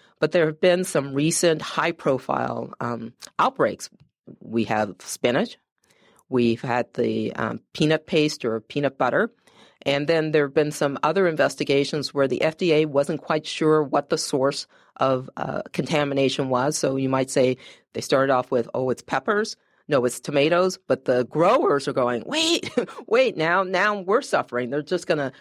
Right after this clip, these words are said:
people are not going to buy peppers or tomatoes because you named us." And so I think there finally became the kind of pressure, um, and the realization among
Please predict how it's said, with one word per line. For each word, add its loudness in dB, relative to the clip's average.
people 0
are 2
not -2
going 0
to -2
buy 0
peppers -2
or 2
tomatoes 0
because -6
you -4
named -2
us." -20
And -2
so 0
I -2
think -4
there 2
finally 2
became -6
the -6
kind -6
of -12
pressure, -2
um, -2
and 0
the 0
realization 2
among 0